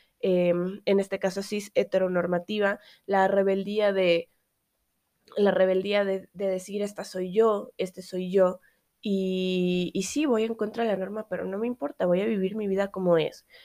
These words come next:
Pues es todo un proceso, y abrazar nuestra sexodisidencia, aunque pudiera ser muy normativo, eh, perdón, muy romántico, realmente no lo es. E incluso cuando ya estamos dentro de la comunidad L G B T, también,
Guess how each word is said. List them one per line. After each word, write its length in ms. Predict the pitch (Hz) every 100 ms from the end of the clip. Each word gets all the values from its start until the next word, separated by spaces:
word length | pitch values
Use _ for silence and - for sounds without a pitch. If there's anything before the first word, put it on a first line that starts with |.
| - _
Pues 320 | - 233 233 _ _ _ _ _ _ _ - -
es 180 | 208 202
todo 200 | 226 254
un 120 | 262
proceso, 500 | 254 190 247 262 180
y 120 | 180
abrazar 320 | 180 180 180 233
nuestra 260 | 269 277
sexodisidencia, 760 | 254 233 - 214 202 202 220 214
aunque 160 | 202
pudiera 400 | 185 180 180 220
ser 180 | 247 233
muy 200 | 233 240
normativo, 680 | 233 220 190 185 190 175 - _ - - -
eh, 240 | - 202 185
perdón, 300 | 196 202 208
muy 120 | 233
romántico, 680 | 233 226 190 175 175 - 175 - _ -
realmente 540 | 220 254 254 240 247
no 120 | 240
lo 180 | 208 196
es. 320 | 214 196 - -
E 80 | 226
incluso 460 | 247 247 294 320 339
cuando 180 | 262 208
ya 220 | 196 254
estamos 360 | 277 269 247 226
dentro 280 | 214 214 220
de 60 |
la 120 | 196 190
comunidad 420 | 196 196 190 202
L 120 | 202
G 140 | - 190
B 80 | 185
T, 280 | - 175 - _ _ _ _ -
también, 600 | 269 262 294 311 311